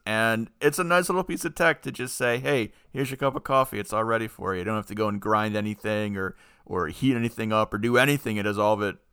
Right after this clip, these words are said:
you know, on timer. So small example, but one that I think is relevant.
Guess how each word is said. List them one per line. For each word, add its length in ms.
you 80
know, 160
on 180
timer. 460
So 240
small 340
example, 400
but 220
one 160
that 100
I 80
think 240
is 180
relevant. 480